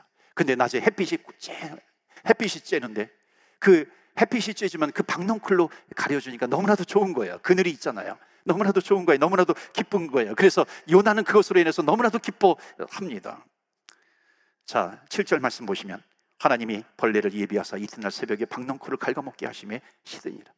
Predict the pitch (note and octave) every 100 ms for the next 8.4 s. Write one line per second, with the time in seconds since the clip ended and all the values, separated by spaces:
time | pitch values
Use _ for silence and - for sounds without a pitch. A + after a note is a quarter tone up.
0 | _ - - - B3 C4+ C4 A3 G#3 -
1 | D#3+ - E3+ B3+ A3 F3+ - - B2+ -
2 | F#3+ F3 E3 C#3 C3+ A#2+ G#2+ G#2 _ _
3 | _ C3 A2 G#2+ - - B2+ G#2+ - G2
4 | - F#2+ A2 G2+ - G#2 _ _ - D#3
5 | A2 G2 - - - - - G#3+ B3+ C4
6 | A#3+ A#3 G#3 G#3 G#3+ F#3 F3 D3 F3 G#3+
7 | A3 F3 - - - G#3+ C4 - C4 -
8 | - G#3 F#3